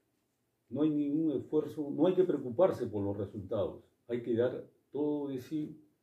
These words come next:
esforzarse al máximo y los resultados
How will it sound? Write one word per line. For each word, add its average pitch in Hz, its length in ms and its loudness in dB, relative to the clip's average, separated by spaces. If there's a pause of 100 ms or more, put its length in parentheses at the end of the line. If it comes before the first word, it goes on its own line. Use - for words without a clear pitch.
(480)
esforzarse 117 560 -10
al 110 100 -2
máximo 143 680 -2 (1700)
y 175 60 -12
los 143 160 -4
resultados 117 640 2